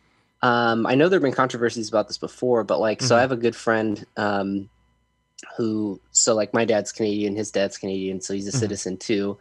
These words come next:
Speaker 1: and he's a swimmer. Um, and so I guess in his event, they only take, like, the top two,
Speaker 2: Mm-hmm.
Speaker 1: and he finished, like, eighth in, like, the U S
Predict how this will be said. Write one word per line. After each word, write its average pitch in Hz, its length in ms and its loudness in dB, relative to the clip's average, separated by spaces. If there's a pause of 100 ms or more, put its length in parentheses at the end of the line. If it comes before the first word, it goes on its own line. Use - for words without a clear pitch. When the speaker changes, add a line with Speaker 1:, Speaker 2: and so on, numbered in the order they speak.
(340)
Speaker 1:
and 110 80 0
he's 101 100 -2
a 95 60 -2
swimmer. 139 500 2 (540)
Um, 104 520 2 (160)
and 107 540 -2 (580)
so - 720 0
I 110 60 0
guess 127 260 0
in 120 80 0
his 117 160 -2
event, 104 540 -2 (800)
they 113 160 2
only 107 160 0
take, - 240 -4
like, 104 140 -4
the 104 80 -4
top - 280 0
two, 135 340 0 (640)
Speaker 2:
Mm-hmm. 123 320 -2
Speaker 1:
and 117 200 -2
he 117 80 -2
finished, 120 480 -2
like, 101 240 0 (100)
eighth 107 400 -8 (180)
in, 104 200 -4
like, 98 160 -6
the 101 100 -6
U 98 220 -2
S - 300 -4